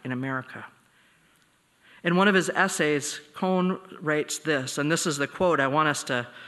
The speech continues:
have together and work on together a little bit. So these are his words. He says, "We have a dream that has not been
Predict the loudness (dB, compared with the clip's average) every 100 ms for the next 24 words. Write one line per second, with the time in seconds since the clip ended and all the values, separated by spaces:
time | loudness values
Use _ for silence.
0 | -20 0 4 4 2 0 0 2 0 0
1 | 0 2 0 0 -4 -4 -2 -2 -4 -4
2 | -6 -6 -8 -8 -18 -20 -10 -2 2 4
3 | 4 4 2 2 0 0 -4 -4 0 2
4 | 0 -6 -16 -20 -20 -20 0 4 4 4
5 | 4 6 6 6 4 0 0 0 0 0
6 | 2 2 0 -6 -4 -2 -2